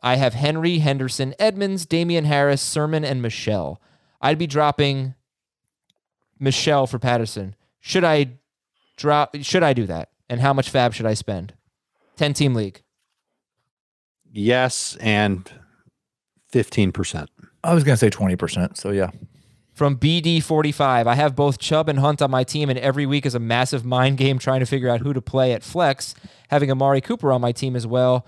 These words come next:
Speaker 1: and Cortland Sutton and Allen Robinson. Is trading Hunt for someone like Chase Edmonds a good idea?"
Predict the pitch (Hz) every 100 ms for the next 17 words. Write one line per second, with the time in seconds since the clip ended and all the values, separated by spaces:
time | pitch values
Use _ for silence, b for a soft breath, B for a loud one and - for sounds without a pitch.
0 | b b 117 - 120 85 95 - 160 151
1 | 143 127 117 107 104 101 123 135 131 -
2 | 127 123 123 _ _ _ - 120 - 175
3 | 190 214 165 175 175 - - 147 - 151
4 | 147 143 135 127 - - 156 139 - 139
5 | 131 123 120 110 120 113 104 98 82